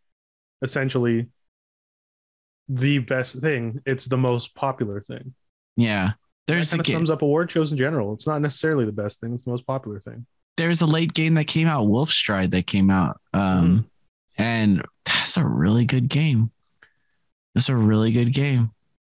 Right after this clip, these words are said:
Speaker 2: And it's just stuff like that, you know, that you're never gonna see highlighted on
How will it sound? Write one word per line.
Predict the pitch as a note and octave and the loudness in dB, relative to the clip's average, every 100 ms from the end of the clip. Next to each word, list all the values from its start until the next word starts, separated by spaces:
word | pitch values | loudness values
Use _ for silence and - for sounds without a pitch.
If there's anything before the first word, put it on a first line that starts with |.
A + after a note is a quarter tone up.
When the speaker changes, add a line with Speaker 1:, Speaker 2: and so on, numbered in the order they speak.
| _ _ | _ _
Speaker 2:
And | D3 E3+ | 0 2
it's | F3+ | 2
just | - | 0
stuff | F#3+ F3+ | -2 -2
like | C#3 C3 | -4 -2
that, | C3+ A2+ C#2+ | -2 -2 0
you | F#2 | 2
know, | G#2+ A2 | 4 4
that | A2+ F#2+ D2+ | 2 0 0
you're | A#2 | 2
never | A2+ C3 C#3+ | 4 2 2
gonna | C#3 C3 A#2+ | 2 2 2
see | - C3 B2 A2+ E2 | 0 2 4 4 2
highlighted | - G2+ G2+ G2+ G2+ G2+ F2+ | 0 0 0 2 2 2 2
on | F2+ F#2+ F2+ E2+ | 2 4 4 2